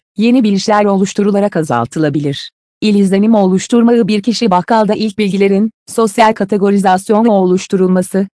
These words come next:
öncelik etkisi bir yani tanışılan birinin, bilin, söz konusudur. Zenim oluşturma ve yükleme. Yükleme kuramı, Heyder, üzerine temellendirilen yükleme, kendimizin ve diğer insanların davranışlarının açıklanma sürecidir.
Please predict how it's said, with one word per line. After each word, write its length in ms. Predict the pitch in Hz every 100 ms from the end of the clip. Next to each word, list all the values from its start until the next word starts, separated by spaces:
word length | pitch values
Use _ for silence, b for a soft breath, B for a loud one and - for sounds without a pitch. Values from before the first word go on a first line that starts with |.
| 208
öncelik 480 | 233 233 247 262
etkisi 460 | - 185 208 202 196
bir 120 | 214
yani 360 | 196 185 190 196
tanışılan 600 | 208 202 196 190 190 190
birinin, 440 | 202 202 180 202 - _
bilin, 280 | 202 175 156 - _ _ -
söz 260 | 262 254
konusudur. 640 | - 151 135 - 135 131 - _ _ -
Zenim 320 | 196 214 233
oluşturma 520 | 208 196 - 240 233
ve 60 | 240
yükleme. 540 | 220 190 - 143 135 - _ _ -
Yükleme 320 | 214 220 226
kuramı, 420 | 196 185 180 196 - _
Heyder, 520 | 208 190 196 196 - - -
üzerine 420 | 185 214 214 226
temellendirilen 920 | 226 214 220 220 220 208 202 202 190
yükleme, 560 | 185 180 - 190 185 214 _ -
kendimizin 580 | 240 233 233 202 240
ve 120 | 226 190
diğer 140 | 202
insanların 680 | 202 196 208 208 208 208 190
davranışlarının 800 | 180 180 180 180 190 190 202 202
açıklanma 560 | 196 190 196 180 165
sürecidir. 680 | - 156 143 170 147 151